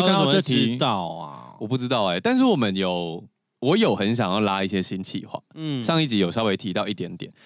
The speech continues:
Speaker 3: 那如果你们有什么样的建议啊，或者是想法，其实都很欢迎你们就是告诉我们，然后也可以尽情的在 Apple Podcast 上面或者是 Spotify 上面留言给我们，也都可以哦。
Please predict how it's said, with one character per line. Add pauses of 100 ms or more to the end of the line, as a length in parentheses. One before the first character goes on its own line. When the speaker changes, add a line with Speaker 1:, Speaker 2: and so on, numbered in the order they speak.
(160)
Speaker 3:
那
如
果
你
们
有
什
么
样
的
建
议
啊，
或
者
是
想
法，
其
实
都
很
欢
迎
你
们
就
是
告
诉
我
们， (220)
然
后
也
可
以
尽
情
的
在
Apple
Podcast
上
面
或
者
是
Spotify
上
面
留
言
给
我
们，
也
都
可
以
哦。